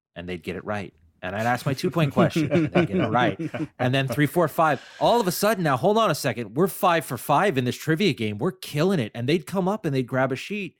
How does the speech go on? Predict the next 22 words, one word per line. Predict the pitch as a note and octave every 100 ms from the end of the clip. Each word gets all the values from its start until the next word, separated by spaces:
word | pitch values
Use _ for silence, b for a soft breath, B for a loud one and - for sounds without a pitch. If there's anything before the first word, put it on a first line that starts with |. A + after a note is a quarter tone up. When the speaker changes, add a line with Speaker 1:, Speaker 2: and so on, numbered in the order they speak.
| b b b
Speaker 1:
and | D3+
they'd | E3 F3+
stay | - - G#3 B3+
for | G#3 D3+
another | C3+ C3+ D3
two | - F3+ F#3
hours | G3+ A3 D3+ A#2+
playing | - A#2+ A#2+
out | A#2+ B2
the |
rest | B2 A#2+ B2+
of |
the | B2+
game. | C#3+ F3+ B2
And | B2+
then | C3+
they'd | D3 C#3+
come | C#3 C#3
back | C#3 C#3
the | C#3+
next | C#3 C3+ -
week. | F3 D3+